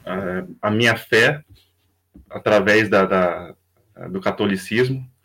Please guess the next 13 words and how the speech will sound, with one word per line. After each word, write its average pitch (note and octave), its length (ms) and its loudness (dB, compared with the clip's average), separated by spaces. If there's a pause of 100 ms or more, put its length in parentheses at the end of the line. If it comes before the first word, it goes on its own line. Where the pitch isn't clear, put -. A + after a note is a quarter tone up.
(600)
até B2 300 2
que C#3 80 0
algumas C#3 380 0
questões B2+ 500 0
começaram B2 840 4
a G#2+ 440 0 (360)
não G#2 200 -6
fazer G#2 240 0
sentido F#2+ 500 -4
pra G2 160 -2
mim, B2+ 240 2
algumas A2 640 0
perguntas G#2 880 2